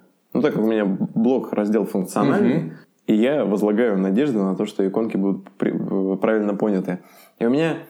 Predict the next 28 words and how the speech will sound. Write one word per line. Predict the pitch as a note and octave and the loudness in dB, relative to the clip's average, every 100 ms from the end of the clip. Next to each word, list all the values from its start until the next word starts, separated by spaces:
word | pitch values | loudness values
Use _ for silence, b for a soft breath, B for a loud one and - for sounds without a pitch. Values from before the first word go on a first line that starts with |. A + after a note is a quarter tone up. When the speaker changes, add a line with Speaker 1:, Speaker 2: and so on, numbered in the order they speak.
| - - | -8 -2
Speaker 1:
получается, | C3 C#3 F#3+ F3 A2+ | 0 2 0 0 -4
что | - A2 | -2 0
даже | C#3 B2+ A#2+ | 0 0 -2
сейчас | A2+ A2 C3 | -2 -2 -2
альтернативных | A2 A#2 A2 A#2 D3 B2 - | -2 -2 -2 -2 -2 -2 -2
вариантов | A2 A#2 G2+ - | 0 0 -2 -6
каких-то | G2 G2+ F#2+ G2 | -8 -8 -6 -4
нет. | F#2 - - _ _ | -4 -4 -12 _ _
Помнится, | C3 E3 D#3+ C#3 | 0 0 0 -4
что | - - C3+ C3 B2 A2+ - - _ _ - | -4 0 2 2 0 0 -4 -14 _ _ -2
был | A2 D3 A2 | 2 2 0
случай, | - F3+ - G2 | 0 -2 0 -2
когда | G2+ G2+ A#2+ D3 C#3 A2+ F#2+ | 0 2 2 0 0 -2 -4
мы | G2 A#2 C#3 A2 | -2 0 0 0
взяли | F#2+ F#2+ B2+ E3+ C3+ | -2 0 0 2 0
и | - | 0
обеспечили | G#2 G2 - C#3 - G2+ | 0 0 -2 -4 -2 0
вот | G2 G2 | 0 0
три | A#2 B2 | 2 2
варианта | G#2 G2+ G2 G2 | 2 0 -2 -4
взаимодействия. | G2 F#2 F#2+ F2+ - - - _ | -6 -4 -4 -4 -6 -16 -18 _
Да, | F#2+ B2 D3 | 0 2 2
был, | C3 B2+ - | 0 0 -2
ну, | - A2+ A#2 - - - | -2 0 0 -2 -12 -4
то | G2 | -4
есть | G2+ - - | -4 -10 -2
был | A2 D3+ | 2 2
свайп. | E3 - G#2+ | 0 0 0